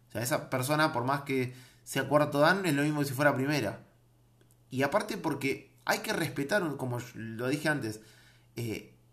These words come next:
uno no puede en un año pretender agarrar todos los conocimientos que necesita para llegar a ese nivel.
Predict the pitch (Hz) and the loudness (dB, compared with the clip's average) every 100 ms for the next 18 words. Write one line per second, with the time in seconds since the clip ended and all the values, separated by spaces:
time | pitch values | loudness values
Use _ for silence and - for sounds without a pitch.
0 | _ _ _ 190 214 190 208 226 165 143 | _ _ _ -2 0 0 0 0 2 4
1 | 143 160 180 170 123 123 127 147 143 127 | 4 4 2 0 -2 -4 0 2 4 4
2 | 123 131 175 180 143 131 127 123 123 123 | 2 0 0 4 2 2 -2 -2 -2 -4
3 | 147 165 165 151 117 123 117 147 151 170 | -2 -2 -4 -4 -6 -6 -6 -4 -2 0
4 | 127 113 - 113 120 123 117 - 107 107 | 0 -2 -4 -2 2 2 -2 -6 -6 -6
5 | 104 98 | -6 -8